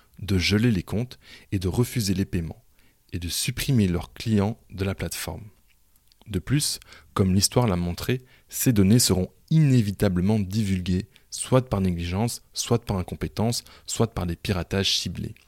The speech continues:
Les tiers de confiance sont des failles de sécurité,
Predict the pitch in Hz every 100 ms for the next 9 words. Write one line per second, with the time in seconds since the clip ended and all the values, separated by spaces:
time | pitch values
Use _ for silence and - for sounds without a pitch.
0 | _ _ _ _ _ _ _ - 90 -
1 | 123 120 107 87 - 95 123 - - -
2 | - 90 78 - 113 95 87 - 107 -
3 | 92 95 87